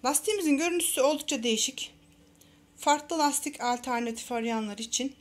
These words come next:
idealdir. Arka yüzden iki tane ters, bir tane düz şeklinde örmeye devam ediyoruz.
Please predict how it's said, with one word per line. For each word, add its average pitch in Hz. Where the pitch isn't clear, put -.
idealdir. 202
Arka 359
yüzden 233
iki 294
tane 233
ters, 262
bir 269
tane 233
düz 240
şeklinde 214
örmeye 208
devam 185
ediyoruz. 170